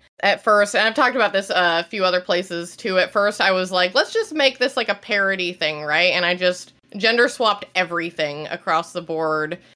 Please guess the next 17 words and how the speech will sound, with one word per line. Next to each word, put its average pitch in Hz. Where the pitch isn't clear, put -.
And 180
it 226
ended 233
up 233
becoming 220
this 233
satire 202
because 220
the 226
idea 220
of, 196
like, 190
this 202
damsel 196
in 196
distress 196
man 202